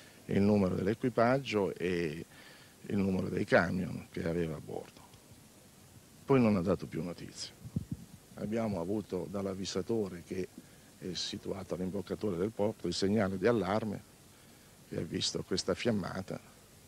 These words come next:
e quindi ci siamo resi conto che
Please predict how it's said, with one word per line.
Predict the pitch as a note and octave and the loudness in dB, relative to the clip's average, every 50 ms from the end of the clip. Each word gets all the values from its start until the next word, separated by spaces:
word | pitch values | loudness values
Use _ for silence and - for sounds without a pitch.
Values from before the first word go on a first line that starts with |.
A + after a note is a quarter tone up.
| - - - | -16 -10 -10
e | G#2 - | -8 -6
quindi | - - F2 F#2+ F#2 E2+ - - - - - - - - - - - - - - - - | -4 -4 -4 -4 -6 -10 -12 -14 -16 -20 -20 -20 -20 -20 -20 -20 -20 -20 -20 -20 -18 -14
ci | - - | -8 -4
siamo | - - F2+ F2+ F#2 - | -2 -2 0 -2 -2 -4
resi | - - - - F#2+ | -4 -4 -4 -4 -4
conto | - - D#2+ D#2+ D#2 - - | -4 -6 -6 -6 -6 -8 -10
che | - - F2+ F2 - | -8 -4 -2 -2 -4